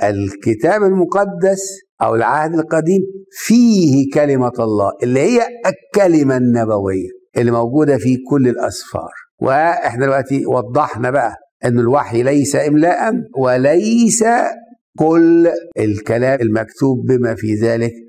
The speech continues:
التاريخ وما إليه. المشكلة التانية بقى، إحنا اتفقنا، ما حدش يزعل مني، إن الكلام اللي كانوا بيقولوه لكم في الكنايس ده كلام مش دراسي.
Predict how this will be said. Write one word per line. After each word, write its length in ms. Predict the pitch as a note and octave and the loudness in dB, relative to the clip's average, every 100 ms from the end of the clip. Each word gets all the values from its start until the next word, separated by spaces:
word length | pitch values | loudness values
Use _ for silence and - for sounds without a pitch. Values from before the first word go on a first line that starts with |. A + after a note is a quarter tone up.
| _ - | _ -6
التاريخ 600 | A2+ - A2+ B2 B2+ - | -6 -2 -2 0 0 -2
وما 240 | A2 G#2 D#2+ | -6 -6 -8
إليه. 260 | E2+ E2 - - | -10 -12 -14 -4
المشكلة 680 | C#3 A#2+ A#2+ A#2+ - B3 C#4+ | 0 0 0 -2 -2 -2 -2
التانية 480 | - - D#3+ E3 C#3+ | -2 0 2 4 2
بقى، 460 | C3+ B2+ B2+ B2 - - _ _ - | 0 0 0 -2 -4 -12 _ _ -10
إحنا 300 | - A2 G#2 | -6 -4 -4
اتفقنا، 500 | G2 G2+ B2+ B2 A#2+ | -4 -4 -2 -4 -4
ما 100 | G2+ | -4
حدش 340 | - A#2+ - | -4 -8 -4
يزعل 320 | A#2 A#2 F2 G2 - | -2 0 -2 -8 -6
مني، 360 | - - - - _ _ - | -6 -6 -10 -12 _ _ -2
إن 120 | D3+ | 0
الكلام 440 | D#3 E3+ D#3 G#3 A#3 | 0 0 0 2 0
اللي 360 | D3 B2+ B2+ B2 | 0 0 0 0
كانوا 200 | C#3+ C3+ | 0 0
بيقولوه 380 | C3 A#2 A#2 D3 | 0 0 0 0
لكم 200 | C#3+ G#2 | -2 -2
في 100 | A2+ | -2
الكنايس 920 | A2 G#2+ G2 A2 G#2+ G#2+ G2+ - - C#3+ | -2 -4 -4 -2 0 -2 -4 -10 -10 -2
ده 220 | F3 G3 | 0 0
كلام 380 | F#3+ E3 G3 E4 | 0 2 2 2
مش 220 | E3 C#3+ | 0 0
دراسي. 500 | C#3+ G3 A3+ - - | 0 2 0 -4 -10